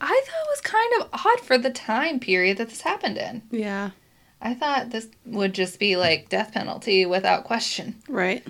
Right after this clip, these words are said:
Speaker 1: But it wasn't. It was life in prison. And the Greenbrier ghost was never mentioned by the prosecution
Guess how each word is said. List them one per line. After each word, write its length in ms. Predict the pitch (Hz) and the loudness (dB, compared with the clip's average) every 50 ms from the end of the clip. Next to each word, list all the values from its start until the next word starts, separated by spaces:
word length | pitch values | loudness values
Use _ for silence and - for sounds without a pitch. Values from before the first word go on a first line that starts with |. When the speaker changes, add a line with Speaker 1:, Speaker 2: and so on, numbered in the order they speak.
| - _ _ _ | -18 _ _ _
Speaker 1:
But 260 | - 190 190 - - - - | 6 6 6 6 6 2 -2
it 100 | 277 277 | 0 2
wasn't. 400 | 247 233 226 233 240 240 240 - | 4 4 4 4 4 2 2 2
It 80 | - 247 | 2 2
was 160 | 262 262 254 | 2 2 4
life 220 | 247 240 233 240 | 4 4 4 4
in 80 | 240 226 | 2 0
prison. 480 | 220 208 185 185 202 208 220 233 233 - - - - - - _ _ _ _ _ _ _ - - _ _ - - | 2 2 0 0 2 0 0 0 -2 -4 -8 -18 -20 -20 -20 _ _ _ _ _ _ _ -20 -20 _ _ -2 6
And 480 | - 220 214 208 208 202 202 196 190 - - _ _ _ _ - | 8 10 10 10 10 8 6 2 -2 -6 -8 _ _ _ _ 0
the 100 | 202 196 | 0 2
Greenbrier 1040 | 196 220 226 247 269 285 285 277 247 254 233 233 233 233 233 233 233 240 233 - - 226 202 | 2 2 4 4 4 4 2 2 2 4 6 6 6 6 8 6 6 6 4 0 -4 -6 2
ghost 580 | 202 220 240 240 190 190 202 233 - - - - | 6 6 8 8 8 6 6 4 2 0 0 2
was 200 | 214 208 202 202 | 2 2 4 4
never 280 | 208 202 196 202 190 | 4 4 6 6 4
mentioned 400 | 190 190 208 226 - 220 185 175 | 4 4 2 2 0 -2 -2 2
by 120 | 175 170 170 | 4 4 4
the 80 | 165 165 | 4 4
prosecution 800 | - - - 170 - - - 190 180 185 - 185 190 208 240 | 2 0 0 0 -2 -4 -6 -6 -4 -4 -4 -4 -4 -4 -6